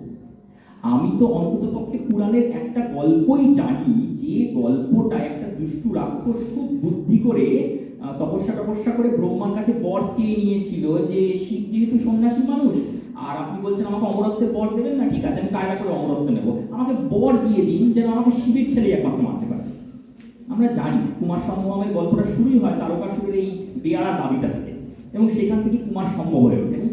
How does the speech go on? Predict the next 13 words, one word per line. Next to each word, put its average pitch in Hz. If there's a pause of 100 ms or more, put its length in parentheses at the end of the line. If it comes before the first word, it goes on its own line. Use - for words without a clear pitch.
তার -
থেকেও -
বেশি -
গল্প -
বাড়তি। - (460)
আরও -
পপুলার 254
গল্প 247
তো 254
আপনি 240
জানেন, - (600)
যেখানে 175
একজন 175